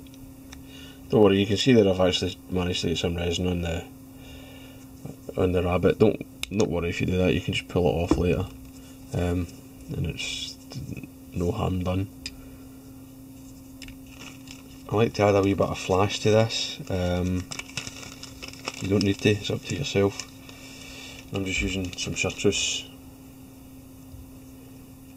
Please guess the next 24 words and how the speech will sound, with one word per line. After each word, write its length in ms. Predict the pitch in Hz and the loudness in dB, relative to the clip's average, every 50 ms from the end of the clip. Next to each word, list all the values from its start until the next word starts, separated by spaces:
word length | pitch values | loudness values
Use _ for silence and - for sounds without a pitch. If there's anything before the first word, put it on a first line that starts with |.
| - - - | -18 -10 -6
uh, 380 | 85 85 85 85 85 85 85 82 - - - - - - - - | -4 -2 -2 0 0 0 0 -2 -4 -8 -14 -18 -18 -14 -8 -6
wing 180 | 90 90 92 | -2 0 0
and 100 | 92 90 | 0 0
flash. 480 | 87 - 98 98 101 117 120 - - - - - - - - - - - - - - - - - - - - - - - - - - - - - - - - - - - | 0 0 4 4 4 4 4 0 -6 -10 -12 -16 -18 -18 -20 -20 -20 -20 -20 -20 -20 -20 -20 -20 -18 -18 -18 -18 -18 -18 -18 -20 -20 -20 -20 -18 -18 -18 -20 -18 -18 -18
Just 120 | - - | -8 -6
gonna 120 | - - | -6 -6
tie 460 | - - - 95 50 50 50 50 - - - - - - - - - - - - - - - - - - - - - - | -6 -4 -2 -2 0 0 0 -2 -4 -6 -12 -16 -18 -18 -16 -18 -16 -16 -16 -18 -18 -18 -18 -18 -18 -18 -18 -18 -12 -8
the 80 | - - | -6 -4
bunch 340 | - - 95 92 - - - | -2 -2 -2 -2 -2 0 2
in 260 | 92 92 92 92 90 - - - - - - - - - - - - - - - - - - - - - - - - | 2 4 2 0 -2 -4 -10 -16 -18 -18 -18 -18 -18 -18 -20 -18 -18 -18 -18 -18 -18 -18 -18 -18 -18 -18 -16 -8 -2
on 180 | - 95 90 | 0 0 2
one 220 | 92 90 90 92 92 | 2 2 2 2 0
side 460 | - - 98 92 92 95 90 - - - - - - - - - - - - - - - - - - - - - - 143 | 2 2 2 4 4 2 0 -2 -6 -12 -18 -20 -18 -20 -20 -20 -20 -20 -18 -20 -20 -18 -18 -18 -18 -18 -18 -14 -8 -4
and 80 | - | -2
then 140 | 90 87 85 | -2 -2 -2
fold 260 | - - 95 90 90 | -2 -2 -2 -2 0
it 100 | 82 69 | -2 -2
over, 320 | 80 82 82 82 85 87 - - - - - - - - - - - - - | -2 -2 -2 -2 -4 -4 -6 -10 -14 -16 -18 -18 -18 -18 -18 -18 -18 -14 -8
take 200 | - - - - | -8 -6 -6 -6
it 100 | - - | -6 -6
down 160 | - 87 87 | -4 -4 -2
the 80 | 85 - | -4 -4
other 200 | - - - - | -4 -4 -6 -6
side, 380 | - - 135 127 - - - | -6 -4 -2 -2 -2 -4 -6